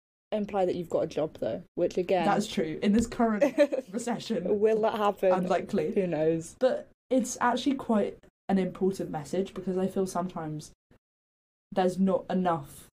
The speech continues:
Speaker 2: emphasis put on finding love in middle age or finding love outside of uni,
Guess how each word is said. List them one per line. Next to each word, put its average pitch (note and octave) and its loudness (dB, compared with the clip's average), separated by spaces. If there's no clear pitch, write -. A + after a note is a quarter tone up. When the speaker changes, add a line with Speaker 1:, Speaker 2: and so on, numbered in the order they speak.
Speaker 2:
emphasis F3 -2
put - -4
on E3 -2
finding D#3 -4
love D#3 -4
in F#3 0
middle F3 0
age D#3+ 2
or D#3+ -4
finding D#3 -4
love D3+ -2
outside D#3 -4
of D3 -8
uni, D#3 -4